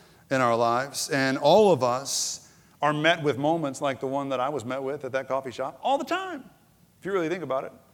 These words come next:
Every day you are faced with little moments, little windows of your life where you have a choice, little crossroads, where you can choose in that moment to be an encourager or a discourager. You can choose in that moment to be optimistic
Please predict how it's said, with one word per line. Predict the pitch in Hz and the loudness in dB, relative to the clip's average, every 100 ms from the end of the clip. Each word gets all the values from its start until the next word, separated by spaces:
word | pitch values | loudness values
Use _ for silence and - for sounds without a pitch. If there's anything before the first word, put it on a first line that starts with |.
| - - 185 | -20 -6 4
Every | 226 233 247 | 4 6 6
day | 262 240 156 | 8 8 6
you | 170 180 | 4 6
are | 160 | 4
faced | 143 214 233 | 6 4 4
with | 190 151 | 2 0
little | 160 208 294 | 4 6 6
moments, | 285 220 202 240 - - | 4 4 2 -2 -8 -2
little | 190 240 | 4 4
windows | 220 247 269 269 269 | 4 2 6 6 6
of | 240 | 4
your | 277 262 | 2 4
life | 202 214 214 - - - | 4 4 -2 -10 -18 -2
where | 180 | 2
you | 185 226 | 4 6
have | 220 | 6
a | 233 | 4
choice, | - 226 147 | 4 4 4
little | 123 175 | 2 2
crossroads, | 294 - 277 247 165 143 120 - - - - | 2 2 2 2 2 0 0 -4 -14 -16 -2
where | 170 | 2
you | 220 | 2
can | - 262 208 | 4 2 2
choose | - 320 277 170 | 2 6 6 6
in | 180 | 4
that | 202 | 2
moment | 233 226 170 160 | 2 -2 -2 -4
to | 156 | -4
be | 165 | 2
an | 165 | 2
encourager | 185 233 220 233 214 226 | 4 2 4 6 6 4
or | 220 180 | 4 4
a | 170 | 4
discourager. | 175 - 135 123 117 - - - - | 2 2 2 2 -2 -8 -12 -14 -4
You | 208 | 2
can | 220 190 | 2 4
choose | 262 302 220 | 6 6 6
in | 202 | 4
that | 226 | 2
moment | 202 180 180 | 2 2 0
to | - | -2
be | 165 - | -4 0
optimistic | 196 233 262 254 254 262 | 0 2 4 4 2 -2